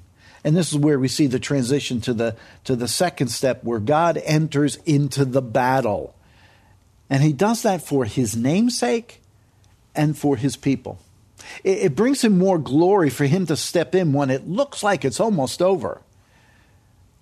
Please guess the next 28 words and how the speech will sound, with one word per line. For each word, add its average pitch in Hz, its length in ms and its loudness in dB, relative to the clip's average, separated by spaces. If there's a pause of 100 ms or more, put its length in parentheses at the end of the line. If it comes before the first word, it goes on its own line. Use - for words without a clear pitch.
God 151 300 2
then 139 200 2
begins 123 380 -2
to 127 100 -4
supply 123 520 -2
a 117 100 0
way 127 240 0
of 123 100 0
escape. 151 540 -4 (640)
He 285 160 0
levels 226 520 2
the 220 80 2
mountains. 196 880 -2 (120)
I - 80 -6
mean, 156 500 0 (100)
you - 100 -4
can't 180 260 -2
just 110 320 -2
do 139 140 4
that 127 300 -2 (140)
on 113 200 -4
your 110 120 -4
own. 131 280 -2
God, 190 440 2 (160)
though, 101 480 -4
can 113 140 -4
do 104 160 -2
that. 127 320 -4